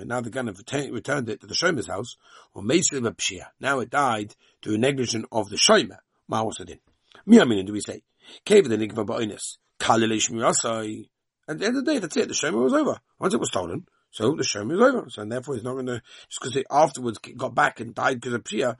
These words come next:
there's no reason for him to get Chayav. Or then what do we say? Gave it to Hadra, Hadra Shmosi. Once the Ganav returned it,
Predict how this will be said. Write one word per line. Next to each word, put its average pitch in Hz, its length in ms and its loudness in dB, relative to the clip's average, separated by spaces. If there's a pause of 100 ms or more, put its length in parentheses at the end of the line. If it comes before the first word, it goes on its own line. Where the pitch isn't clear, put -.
(340)
there's 113 100 -10
no 151 80 4
reason 139 260 2
for 135 40 0
him 131 60 -4
to 135 80 -8
get - 100 -2
Chayav. 127 220 4
Or 131 80 2
then 120 100 4
what 113 80 0
do 107 60 -10
we 101 80 -8
say? 92 160 -8
Gave 135 180 -4
it 131 60 -8
to 101 80 -4
Hadra, 87 360 -4
Hadra 160 300 -4
Shmosi. 214 360 -2 (460)
Once 165 360 6
the 139 80 -8
Ganav 135 440 0
returned 143 440 2
it, 131 160 -4